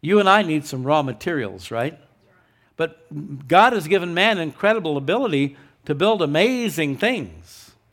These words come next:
And so as we are born into this world and we begin to grow up, we look around us and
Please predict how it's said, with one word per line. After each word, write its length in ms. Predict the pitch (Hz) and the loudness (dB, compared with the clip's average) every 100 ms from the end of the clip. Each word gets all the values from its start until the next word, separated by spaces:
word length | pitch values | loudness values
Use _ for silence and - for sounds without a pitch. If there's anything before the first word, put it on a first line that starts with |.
| _ _ _ _ _ _ _ _ _ _ _ _ _ _ _ - | _ _ _ _ _ _ _ _ _ _ _ _ _ _ _ -8
And 120 | 165 | -4
so 260 | - 202 202 | 2 4 4
as 140 | 190 | 2
we 180 | 185 185 | 2 2
are 80 | 156 | 2
born 280 | 165 233 233 | 2 2 0
into 200 | 180 160 | -2 -2
this 280 | 165 160 | -2 -4
world 380 | 175 233 208 156 | -2 2 2 2
and 80 | 143 | 0
we 80 | 160 | -2
begin 320 | 156 185 180 | 0 0 2
to 200 | 147 135 - _ _ _ _ _ 123 | 0 0 -10 _ _ _ _ _ 2
grow 240 | 190 214 | 6 8
up, 240 | 233 226 190 | 6 4 -2
we 220 | 151 170 | -2 0
look 200 | 196 180 | 0 0
around 400 | 165 208 247 165 | 0 2 2 0
us 220 | 147 - | 0 -2
and 240 | 147 131 | -6 -6